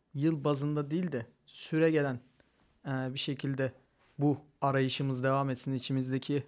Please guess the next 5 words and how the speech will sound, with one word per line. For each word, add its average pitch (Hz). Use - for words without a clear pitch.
bu, 135
eee, 123
ruh 139
kaybolmasın 120
diyelim. 123